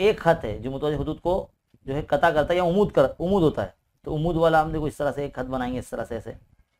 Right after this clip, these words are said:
मान लीजिए ये खत है, इसका नाम देते हैं हम पीक्यू, है ना, इसका नाम देते हैं हम पीक्यू। अब ये समझ लो इसको एम पर कता करता है और यहाँ पर एन पर कता करता है,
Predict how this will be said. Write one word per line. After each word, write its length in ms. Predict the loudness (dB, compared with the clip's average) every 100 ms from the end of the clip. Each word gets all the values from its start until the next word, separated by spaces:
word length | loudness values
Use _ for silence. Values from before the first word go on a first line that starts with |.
| _ _ _ _ _ _ _
मान 160 | -6 -4
लीजिए 220 | -4 -2
ये 80 | -2
खत 200 | -4 -6
है, 140 | -10 -10
इसका 240 | -10 -6
नाम 260 | -4 -6 -6
देते 140 | -8
हैं 60 | -10
हम 80 |
पीक्यू, 460 | -8 -8 -6 -10 -10 _ _ _ _ _ _
है 60 | -10
ना, 80 | -10
इसका 220 | -10 -8
नाम 140 | -6
देते 180 | -6 -6
हैं 80 | -8
हम 60 |
पीक्यू। 400 | -8 -10 -8 -12 -12 _ _ _ _ _ _ _ _ _ _ -6
अब 180 | -4
ये 240 | -2 -2 -2
समझ 260 | -4 -6
लो 100 | -4
इसको 540 | -4 -4 -4 -2 -4 -8 -20 _ _ _ _ -6
एम 220 | -6 0
पर 200 | 2 2 -2 _ _ _ _
कता 200 | -2 0
करता 300 | 2 0 0
है 180 | 0 0
और 100 | -2
यहाँ 200 | -4 -6
पर 180 | -6 -8 -6
एन 180 | -4
पर 120 | -2 -2
कता 240 | -2 -4
करता 280 | -4 -6
है, 120 | -10